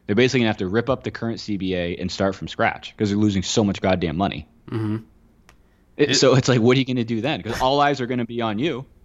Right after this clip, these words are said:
Speaker 1: You're leading this. All right, Kyrie, you win. Here you go. Now what do we do? This is what you asked for. I don't see you out doing much for social justice. I don't see you sacrificing anything. I don't see you putting together the Kyrie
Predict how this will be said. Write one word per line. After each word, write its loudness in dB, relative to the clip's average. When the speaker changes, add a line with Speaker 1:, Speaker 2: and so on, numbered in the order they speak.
Speaker 1:
You're 0
leading 2
this. -2
All -2
right, 2
Kyrie, -4
you -2
win. 0
Here -2
you -4
go. 0
Now 2
what 0
do -4
we -4
do? -12
This 2
is -6
what 0
you 0
asked 0
for. -8
I 0
don't -2
see -4
you 2
out -2
doing -2
much -6
for -8
social -6
justice. -2
I 0
don't -4
see -6
you -2
sacrificing -2
anything. -10
I 0
don't 0
see -2
you 2
putting 2
together 0
the -4
Kyrie -2